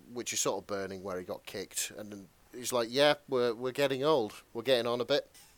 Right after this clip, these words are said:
And then, uh, he gives, he gives Majima the,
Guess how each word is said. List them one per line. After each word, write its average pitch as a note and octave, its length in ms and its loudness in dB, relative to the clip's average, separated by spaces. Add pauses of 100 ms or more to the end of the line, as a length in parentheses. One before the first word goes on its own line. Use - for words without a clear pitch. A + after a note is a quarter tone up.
And D#3+ 160 6
then, E3+ 280 10
uh, D#3+ 280 10 (200)
he C#3 640 2
gives, D3 400 2
he C3 80 -6
gives C#3 260 0
Majima G#2 600 -2 (260)
the, F#2+ 480 -4